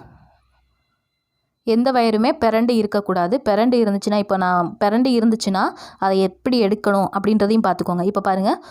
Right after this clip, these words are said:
ஒரு சைடு ஸ்கை ப்ளூ கலர் வந்து கீழே இருக்குது, ஒரு சைடு வந்து ஸ்கை ப்ளூ கலர் மேலே இருக்குது பார்த்தீங்களா? இந்த மாதிரி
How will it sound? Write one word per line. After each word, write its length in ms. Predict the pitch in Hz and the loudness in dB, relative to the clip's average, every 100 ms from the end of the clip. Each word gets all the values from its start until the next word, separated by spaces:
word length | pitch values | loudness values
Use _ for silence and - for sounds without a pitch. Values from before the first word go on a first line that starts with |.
| - - | -8 -2
ஒரு 120 | 240 247 | 0 0
சைடு 240 | 240 233 262 | 0 0 0
ஸ்கை 180 | - 208 208 | -2 0 0
ப்ளூ 100 | 247 | 0
கலர் 240 | 233 202 190 | 0 0 0
வந்து 160 | 196 240 | -2 -2
கீழே 200 | 247 247 208 | -2 0 0
இருக்குது, 280 | 180 180 247 240 | -2 -2 0 2
ஒரு 120 | 220 240 | 0 0
சைடு 180 | 240 226 | 0 0
வந்து 160 | 202 240 | 0 0
ஸ்கை 140 | - 196 | 0 0
ப்ளூ 100 | 214 226 | 0 0
கலர் 220 | 185 214 403 208 | 0 0 0 0
மேலே 220 | 185 196 202 | 0 0 0
இருக்குது 220 | 180 185 175 | -2 -2 -2
பார்த்தீங்களா? 320 | 175 180 302 - _ _ _ _ _ _ _ _ _ _ _ - - _ _ _ _ _ 226 | -2 -2 -2 -4 _ _ _ _ _ _ _ _ _ _ _ -20 -20 _ _ _ _ _ 0
இந்த 120 | 226 | 0
மாதிரி 160 | 214 | 2